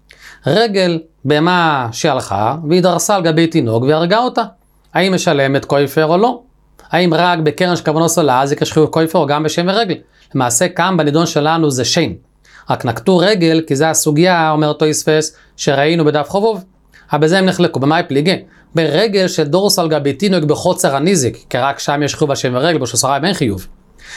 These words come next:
לאביי משלם כופר, אפילו שלא התכוון להזיק. ולכן הוא העמיד את הברייתא שאין כופר רק באופן שרובו ולא יקוטלו, כי אם קוטלו משלם כופר. לרובו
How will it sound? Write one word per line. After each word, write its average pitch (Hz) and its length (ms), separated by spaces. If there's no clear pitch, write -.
לאביי 185 560
משלם 180 600
כופר, 143 360
אפילו 175 220
שלא 175 140
התכוון 202 420
להזיק. 113 540
ולכן 185 640
הוא 170 100
העמיד 160 220
את 190 120
הברייתא 160 480
שאין 160 340
כופר 190 440
רק 170 200
באופן 185 500
שרובו 175 680
ולא 175 260
יקוטלו, 143 500
כי 165 160
אם 196 160
קוטלו 190 380
משלם 196 460
כופר. 127 320
לרובו 156 520